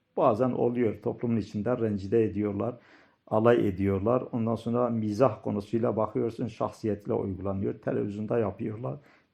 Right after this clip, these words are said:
Birçok yerde böyle bunu bu şekilde yapıyorlar. Bir onurlu bir Müslüman böyle bir şey olursa Allah'ı zikretsin. فَقَدْ وَرَدَ عَنِ النَّبِي sallallahu aleyhi ve sellem. Peygamber sallallahu aleyhi ve sellem'den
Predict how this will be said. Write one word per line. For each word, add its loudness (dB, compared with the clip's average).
Birçok 0
yerde 2
böyle 0
bunu 0
bu -4
şekilde 0
yapıyorlar. 0
Bir 0
onurlu 6
bir 6
Müslüman -2
böyle 6
bir -6
şey -4
olursa -2
Allah'ı 2
zikretsin. -8
فَقَدْ 4
وَرَدَ 8
عَنِ 6
النَّبِي 4
sallallahu 6
aleyhi 2
ve -2
sellem. -6
Peygamber 6
sallallahu 4
aleyhi 8
ve 6
sellem'den 2